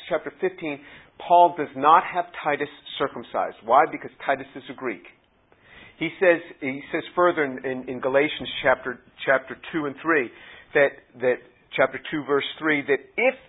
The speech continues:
as a Gentile, you get circumcised, then you're obliged to keep the whole law too. You can't just keep that one. There were six hundred thirteen commandments to Moses. You keep them all then.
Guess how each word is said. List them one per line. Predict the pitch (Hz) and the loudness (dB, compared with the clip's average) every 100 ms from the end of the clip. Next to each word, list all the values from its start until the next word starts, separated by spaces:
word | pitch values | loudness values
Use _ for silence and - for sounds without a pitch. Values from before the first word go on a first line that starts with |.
| _ _ _ _ - | _ _ _ _ 4
as | 160 208 - - _ - | 6 4 0 -20 _ -16
a | 135 | -6
Gentile, | 120 185 196 - 139 120 113 | 2 2 2 2 4 4 -2
you | 127 196 | -8 -6
get | 180 185 - - | 0 -2 -2 -2
circumcised, | 170 165 139 139 104 98 - _ - - | -2 -2 -4 0 0 -2 -12 _ -4 2
then | 202 | 4
you're | 220 185 | 4 2
obliged | 160 170 170 - | 6 6 6 2
to | 175 | -12
keep | 175 - | -10 -6
the | 151 | -4
whole | 185 180 | 2 2
law | 160 139 123 - | 6 4 4 -4
too. | 110 | -10
You | 95 113 | -12 -10
can't | 190 190 | -4 -4
just | 190 - | -4 -8
keep | - 175 | -12 2
that | 175 180 | 4 4
one. | 127 117 | 2 -6
There | |
were | 120 - | -8 -6
six | 190 185 | -6 -6
hundred | 180 156 135 | -8 -8 -4
thirteen | 170 170 156 - | -4 -4 -12 -8
commandments | 147 143 147 123 123 - - - | -4 0 0 -2 -8 -14 -20 -10
to | 143 | 2
Moses. | 143 151 - - | 4 4 0 -16
You | 135 | -12
keep | - 170 | -8 -6
them | 135 | 4
all | 131 127 | 6 6
then. | 90 - | 2 -14